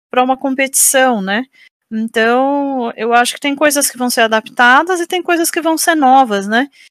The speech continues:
E aí, o, a reflexão que a gente faz é o que, que vai ser realmente novo em esportes, né? Então, por exemplo, a gente tava falando da relação com os influenciadores. É, antes de, de entrar a questão dos influenciadores, a relação era, do marketing era com a televisão,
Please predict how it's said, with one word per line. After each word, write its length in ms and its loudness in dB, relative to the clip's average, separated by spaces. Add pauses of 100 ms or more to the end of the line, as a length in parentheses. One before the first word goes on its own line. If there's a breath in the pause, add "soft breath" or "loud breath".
(260)
E 160 -6
aí, 400 2
o, 360 -4
a 80 -6
reflexão 420 -8
que 80 -12
a 60 -6
gente 100 -10
faz 160 -4
é 60 -2
o 40 -6
que, 140 -12
que 120 -20
vai 140 0
ser 180 -2
realmente 600 0
novo 400 0
em 80 -2
esportes, 560 -8
né? 220 -10 (400 soft breath)
Então, 120 -10
por 140 -2
exemplo, 260 -6
a 40 -12
gente 80 -12
tava 160 -2
falando 220 -2
da 60 2
relação 480 0
com 120 -12
os 80 -10
influenciadores. 1160 -4 (480 soft breath)
É, 440 -8
antes 440 -4
de, 200 -18
de 160 -16
entrar 720 0 (320)
a 80 -16
questão 300 -6
dos 120 -8
influenciadores, 960 -4
a 40 0
relação 500 2
era, 140 4
do 220 -4
marketing 520 0
era 120 0
com 120 -4
a 20 -20
televisão, 800 2